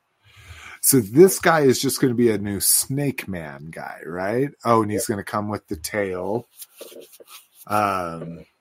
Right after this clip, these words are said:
Speaker 2: Loving
Speaker 1: so he
Speaker 2: the black light-ish aesthetic.
Speaker 1: Yeah. Yeah, I like that. The glow everywhere. Yeah, that is dope. I really like that. And then we get another crossover here.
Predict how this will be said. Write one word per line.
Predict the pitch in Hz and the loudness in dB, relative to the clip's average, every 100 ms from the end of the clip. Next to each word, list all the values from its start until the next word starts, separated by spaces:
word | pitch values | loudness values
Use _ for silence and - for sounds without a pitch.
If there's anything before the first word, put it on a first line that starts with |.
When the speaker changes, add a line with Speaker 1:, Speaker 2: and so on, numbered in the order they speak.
| - _ - | -20 _ 2
Speaker 2:
Loving | 143 113 98 | 4 4 0
Speaker 1:
so | |
he | 123 | -2
Speaker 2:
the | 175 | -2
black | 110 120 120 - | -2 -4 -6 -6
light-ish | 120 113 107 - 117 110 - - - - _ - | -4 -4 -6 -6 -6 -4 -4 -4 -6 -8 _ -16
aesthetic. | - - 113 110 | -14 -6 -6 -2
Speaker 1:
Yeah. | 131 - - _ _ - | -2 -4 -10 _ _ -6
Yeah, | 110 120 117 110 | 2 6 8 6
I | 98 | 2
like | 95 92 110 127 | 0 0 0 -2
that. | 104 80 78 - | -4 -6 -8 -10
The | 92 | -10
glow | - 95 92 98 101 110 117 | -4 -4 -4 -4 -2 0 0
everywhere. | 120 120 135 131 135 147 160 151 _ _ _ - _ _ _ - | 0 0 -2 0 -2 -4 -4 -6 _ _ _ -20 _ _ _ -16
Yeah, | 90 127 80 | -12 -12 -12
that | 82 127 | -14 -12
is | 131 82 - | -12 -12 -14
dope. | 87 95 127 - _ _ _ _ _ _ _ | -10 -6 -6 -8 _ _ _ _ _ _ _
I | 90 | -18
really | 104 107 101 | -10 -6 -4
like | 92 95 95 | -4 -6 -10
that. | - 82 - _ - - - - - | -10 -10 -10 _ -20 -20 -20 -20 -10
And | 101 | 0
then | 117 117 | 2 4
we | 113 | 4
get | 107 107 | 4 4
another | 104 101 98 | 2 0 0
crossover | 92 - 98 95 - 104 95 95 95 | -2 -2 -2 0 -2 -2 -2 0 0
here. | 101 98 95 95 | 0 0 0 -2